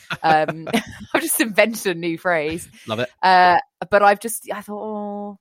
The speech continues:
Speaker 1: you know, when I've doubted him before, he's generally actually gone as per, like, the seeding. So I'm gonna stick with that. Um, and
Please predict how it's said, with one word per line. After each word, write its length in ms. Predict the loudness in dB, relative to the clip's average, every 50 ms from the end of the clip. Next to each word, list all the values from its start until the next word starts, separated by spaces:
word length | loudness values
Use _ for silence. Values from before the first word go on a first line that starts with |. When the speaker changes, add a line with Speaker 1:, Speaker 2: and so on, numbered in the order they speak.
| _ _ _ _ _ _
Speaker 1:
you 120 | -6 -2
know, 360 | 0 2 2 2 0 0 0 0
when 140 | 0 0
I've 140 | -2 -4 -2
doubted 400 | 0 0 2 2 0 -4 -12 -14
him 140 | -14 -12 -12
before, 420 | -12 -10 -8 -6 -4 -4 -4 -4
he's 200 | -6 -8 -12 -12 -8
generally 640 | -6 -6 -6 -6 -8 -10 -10 -10 -8 -8 -10 -8 -6
actually 380 | -8 -8 -8 -10 -14 -14 -14 -8
gone 460 | -4 -4 -4 -4 -6 -8 -12 -12 -14 _ _ _ -14
as 220 | -10 -10 -10 -10 -12
per, 340 | _ _ -8 -6 -6 -6 -6
like, 200 | -8 -10 -12 -14 _ _
the 60 | -18
seeding. 540 | -14 -14 -12 -12 -12 -12 -12 -14 -14 -16 -16
So 160 | -10 -8 -6 -4 -4
I'm 140 | -4 -6 -8 _
gonna 140 | -12 -12 -12
stick 300 | -12 -10 -10 -10 -10 _
with 140 | -14 -10 -8
that. 240 | -4 -4 -4 -6 -6 _ _ _ -20 -20 -20 _ _ _ _
Um, 480 | 0 2 2 2 -2 -4 -10 -12 -14 -16 _ _ _ _ _ _ _ _ _ _
and 640 | 2 4 4 4 4 4 2 0 -2 -6 -12 -14